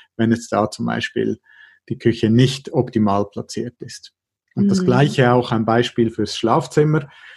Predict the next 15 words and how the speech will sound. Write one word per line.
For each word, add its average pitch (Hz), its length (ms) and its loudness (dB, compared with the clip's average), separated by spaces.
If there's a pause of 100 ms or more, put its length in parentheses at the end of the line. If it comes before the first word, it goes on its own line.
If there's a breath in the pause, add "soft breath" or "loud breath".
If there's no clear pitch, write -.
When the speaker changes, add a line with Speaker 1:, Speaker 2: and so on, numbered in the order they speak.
(140)
Speaker 1:
Wenn 110 140 -2
das 107 160 -8
Schlafzimmer 135 840 0
jetzt 131 240 -2
zum 120 140 -6
Beispiel 117 540 -2
im 151 200 2
Feuer 139 360 2
liegt, 151 500 -2 (540 loud breath)
das 113 240 -6
ist - 360 -6
ein 107 160 -8
bisschen 120 400 -2
zu 175 180 2
feurig. 151 720 2